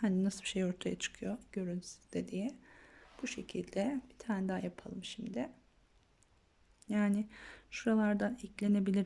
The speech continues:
belki, bir şeyler yapılabilir. Aynısından bir tane daha örüp ya da böyle kumaşın kenarlarına geçirebilir, havlu kenarına dikilebilir.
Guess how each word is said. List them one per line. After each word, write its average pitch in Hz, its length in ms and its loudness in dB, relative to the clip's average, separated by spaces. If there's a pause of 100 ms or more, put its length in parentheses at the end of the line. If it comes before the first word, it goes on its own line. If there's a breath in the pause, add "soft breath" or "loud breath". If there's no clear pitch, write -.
belki, 185 600 0
bir - 40 -6
şeyler 180 280 0
yapılabilir. 175 760 -2 (680 loud breath)
Aynısından 180 720 0
bir 175 100 -2
tane 170 320 0
daha 175 160 2
örüp 175 280 0
ya 180 140 0
da 180 80 0
böyle 175 160 0
kumaşın 180 480 -4
kenarlarına 175 640 2
geçirebilir, 180 720 2
havlu 175 400 -2
kenarına 175 580 0
dikilebilir. 185 840 -4